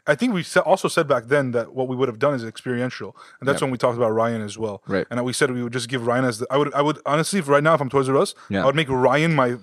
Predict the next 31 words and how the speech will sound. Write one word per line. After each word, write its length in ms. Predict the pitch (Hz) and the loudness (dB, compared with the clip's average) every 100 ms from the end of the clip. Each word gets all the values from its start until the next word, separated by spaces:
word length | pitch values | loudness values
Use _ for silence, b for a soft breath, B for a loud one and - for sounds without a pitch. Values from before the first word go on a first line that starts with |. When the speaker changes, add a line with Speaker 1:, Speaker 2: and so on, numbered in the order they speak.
| - - | -14 -6
Speaker 2:
So, 280 | - 165 147 - | 8 10 10 8
so 240 | 185 165 | 10 10
Speaker 1:
spokesperson. 220 | - - | 8 2
Speaker 2:
pretty 160 | 170 185 | 4 6
much 120 | 196 | 8
what 60 | 165 | 8
we're 80 | 151 | 8
trying 140 | 156 | 6
to 40 | |
say 140 | 135 139 | 6 6
is, 100 | 123 | 6
if 80 | 120 | 8
you're 140 | 156 | 8
a 60 | 160 | 8
failing 460 | - 127 131 127 | 6 6 6 6
brand 480 | 104 107 117 143 143 123 | 4 4 4 2 0 2
and 140 | 120 | 4
you 40 | |
know 120 | 113 113 | 4 4
you're 120 | 117 | 2
failing, 460 | - 107 113 127 - | 4 4 4 0 -4
just 160 | - - | -2 0
hit 100 | 120 | 0
us 140 | - | 0
up 200 | 95 - | -2 -2
'cause 380 | - 87 87 B B B | -4 -4 -6 B B B
Speaker 1:
<laughs> 140 | - | -4
We'll 160 | 127 147 | 0 2
predict 500 | 165 147 135 160 - | 2 0 0 0 -2
your 120 | 127 | -4
future, 420 | 131 120 113 | -4 -6 -8